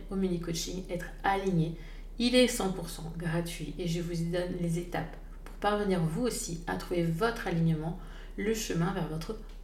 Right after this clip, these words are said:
bonheur. J'espère que c'est OK pour vous, cet auto-sabotage. Je vous rappelle que comment l'identifier, on va parler de procrastination, d'autocritique excessive,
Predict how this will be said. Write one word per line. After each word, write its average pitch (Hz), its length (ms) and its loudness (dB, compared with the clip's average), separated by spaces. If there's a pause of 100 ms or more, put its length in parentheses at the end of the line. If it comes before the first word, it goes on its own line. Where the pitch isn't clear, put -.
(160)
bonheur. 147 500 -6 (1500)
J'espère 220 400 4 (920)
que 190 100 -6
c'est 180 140 0
OK 202 280 2
pour 220 140 -2
vous, 170 260 -2 (140)
cet - 260 0
auto-sabotage. 185 920 0
Je 175 120 -6
vous 185 140 -2
rappelle 190 440 4
que 190 120 -4 (600)
comment 196 240 2
l'identifier, 208 600 2
on 190 60 2
va 175 100 0
parler 170 320 2
de 160 120 0 (200)
procrastination, 202 880 2 (400)
d'autocritique 202 640 -2
excessive, 190 640 -4